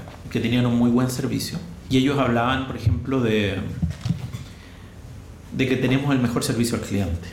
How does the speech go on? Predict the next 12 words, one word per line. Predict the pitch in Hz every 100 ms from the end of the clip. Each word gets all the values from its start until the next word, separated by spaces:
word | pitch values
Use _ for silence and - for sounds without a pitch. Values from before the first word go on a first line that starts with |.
| - - - - - -
Y | 151
era | 180
el | 160
vicio | 190 - 185 180 160
de | 156
su | - - 156
relato | 151 165 170 160
inicial. | 156 - 147 - - - - - - - - - -
Si | - - -
yo | -
le | -
dije, | - -